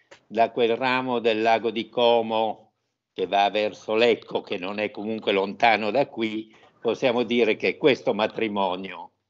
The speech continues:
non sa da fare. E quindi, d'altra parte, avevamo già ampiamente previsto che mettere insieme una Porsche con una Red Bull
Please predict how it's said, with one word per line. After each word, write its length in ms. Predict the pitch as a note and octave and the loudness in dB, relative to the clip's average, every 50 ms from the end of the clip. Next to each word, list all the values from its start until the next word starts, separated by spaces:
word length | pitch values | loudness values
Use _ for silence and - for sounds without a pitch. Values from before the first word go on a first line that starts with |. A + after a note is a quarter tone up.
| _ - | _ -14
non 260 | - F#2 G2+ G2 F#2 | -8 -6 -6 -6 -6
sa 240 | - - - F#2+ F#2 | -4 0 2 2 4
da 160 | E2+ F2 E2 | 4 2 -2
fare. 680 | - - G2+ D#2+ D#2+ D#2+ D#2 D#2+ F2+ F2+ F2 - _ _ _ _ _ _ _ - | 0 -2 -2 0 0 -2 -2 -4 -6 -10 -10 -14 _ _ _ _ _ _ _ -6
E 180 | - A2 A2 - | -4 -4 -4 -4
quindi, 520 | - A#2 A2 G#2 G2 G2 F#2 G2 G2 F#2 - - - - - - - - - _ | -4 -4 -4 -4 -4 -4 -4 -4 -4 -6 -8 -14 -20 -20 -20 -20 -20 -20 -20 _
d'altra 400 | - - C3+ C3 B2 - C3+ A#2+ | 2 4 4 4 6 4 2 4
parte, 320 | - C3 A#2+ A#2 G2+ - A2+ | 6 6 6 6 6 6 4
avevamo 460 | G2+ G#2 A2 G2+ G2 - G2+ G#2 G2+ | 4 4 0 0 -2 -2 -2 -2 -2
già 200 | G2+ A#2 A2+ A2 | 2 4 4 4
ampiamente 640 | A2 G#2+ G2+ - A2+ A2+ B2 C#3+ C3+ A#2+ - A#2+ A2+ | 2 0 -2 -2 0 0 2 0 0 0 0 -2 -2
previsto 640 | - A2+ A2+ A2+ A#2+ B2 A2 - - - - F#2+ | 0 0 0 0 0 -2 -4 -6 -6 -4 -4 -4
che 280 | - - - - - _ _ _ _ _ - | -2 -2 -4 -4 -4 _ _ _ _ _ -8
mettere 420 | - G#2 A#2+ A2+ A2 - G#2+ G#2 | -2 0 0 0 2 0 -2 -2
insieme 680 | G#2+ G2 F2 - - A#2+ A2+ A2 G#2+ G2+ F#2+ F#2 A2 - | -2 -6 -6 -4 0 2 4 4 4 2 -4 -6 -6 -8
una 280 | - B2+ A#2 A2+ A2 G#2 | -8 -6 -4 -4 -4 -4
Porsche 540 | - - A#2+ A2 G#2+ A2 G#2 - - - - | 0 2 4 4 4 2 0 -6 -12 -16 -12
con 180 | - A2 G#2 | -10 -8 -8
una 240 | G#2+ A2 G#2+ A2 G2 | -6 -4 0 2 4
Red 300 | G2+ A2 A2 G#2+ G2+ G2+ | 4 4 4 2 0 -2
Bull 340 | G2 F2+ G2+ G2+ F#2 E2+ | -4 -2 -2 -2 -2 -4